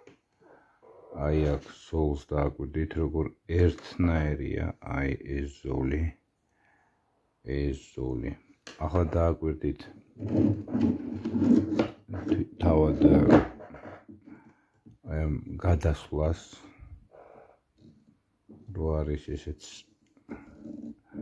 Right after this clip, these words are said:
სიმრგვალე და იდეალურად. აქედან განახებთ,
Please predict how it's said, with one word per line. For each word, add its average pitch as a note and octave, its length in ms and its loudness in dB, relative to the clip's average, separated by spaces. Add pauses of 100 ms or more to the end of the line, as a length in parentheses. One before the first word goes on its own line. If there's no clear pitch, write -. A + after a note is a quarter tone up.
(840)
სიმრგვალე E2+ 760 -2
და D2+ 160 -6
იდეალურად. E2+ 920 2 (3500)
აქედან D#2 440 -10
განახებთ, D#2+ 600 -4